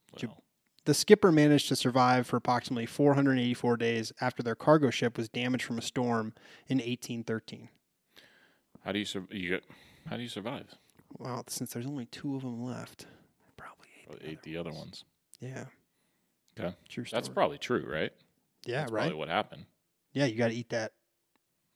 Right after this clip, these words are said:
Speaker 2: Ooh.
Speaker 1: You know what I'm saying? Anyways. Uh, oh. <laughs>
Speaker 2: You know how we do that at work? Like, how much? How much?
Speaker 1: Yeah.
Speaker 2: Well, in their case, it's like, "Well, do you wanna die?"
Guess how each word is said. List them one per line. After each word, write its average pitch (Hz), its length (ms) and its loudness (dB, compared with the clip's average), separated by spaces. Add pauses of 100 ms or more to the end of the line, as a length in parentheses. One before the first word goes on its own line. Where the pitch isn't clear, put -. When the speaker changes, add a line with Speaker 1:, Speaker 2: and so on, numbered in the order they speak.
(420)
Speaker 2:
Ooh. - 40 -8
Speaker 1:
You 90 120 -2
know 78 60 -10 (460)
what 131 100 -8
I'm 113 60 -10
saying? 135 320 -4 (1500)
Anyways. 107 540 -6 (680)
Uh, 120 240 -2
oh. 175 420 10
<laughs> - 60 -18 (340)
Speaker 2:
You 226 60 -6
know 262 100 0
how 170 120 6
we 117 120 6
do 92 140 2
that 90 160 4
at 76 100 0
work? 80 280 -4
Like, 73 200 -8
how 87 140 -8
much? 78 380 -12 (180)
How 90 100 -10
much? 78 340 -10 (120)
Speaker 1:
Yeah. 117 160 -6 (840)
Speaker 2:
Well, 101 120 4
in 95 100 0
their 110 120 4
case, 90 300 -4
it's - 140 -12
like, 76 240 -6
"Well, 82 120 -10
do 78 120 -10
you 78 100 -6
wanna 71 200 -12
die?" 71 420 -8